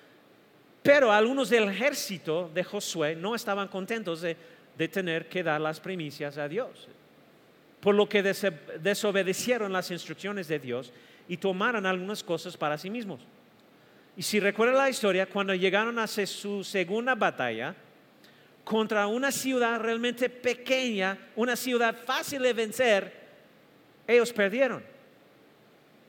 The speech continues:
Dios dijo que le robaron, tomaron lo que le pertenecía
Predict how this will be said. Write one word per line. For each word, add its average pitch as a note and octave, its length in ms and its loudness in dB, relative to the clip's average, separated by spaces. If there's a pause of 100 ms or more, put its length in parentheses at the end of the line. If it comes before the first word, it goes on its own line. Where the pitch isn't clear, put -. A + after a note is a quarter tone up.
(1300)
Dios A#3 420 4
dijo A3+ 260 2
que A3+ 220 6
le G#3 380 4
robaron, E3 540 0 (1160)
tomaron A#3+ 520 4
lo B3 100 6
que A#3 160 6
le G#3+ 140 6
pertenecía F#3+ 1040 0